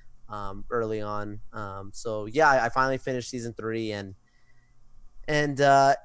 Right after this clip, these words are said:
it, you know, I gotta tell ya, like, there are some really, really strong moments in this show.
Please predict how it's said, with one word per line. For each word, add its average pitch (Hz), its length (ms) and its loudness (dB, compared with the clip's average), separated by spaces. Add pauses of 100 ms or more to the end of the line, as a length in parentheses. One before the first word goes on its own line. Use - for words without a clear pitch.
it, 202 220 -4
you 175 160 0
know, 190 280 6
I 156 180 4
gotta 175 280 6
tell 185 320 6
ya, 196 320 6
like, 147 420 2 (100)
there 151 340 4
are 170 40 2
some 135 360 -4
really, 147 560 2
really 131 340 -2
strong 123 540 -2
moments 113 380 -4 (520)
in 110 120 0
this 104 140 -4
show. 123 380 0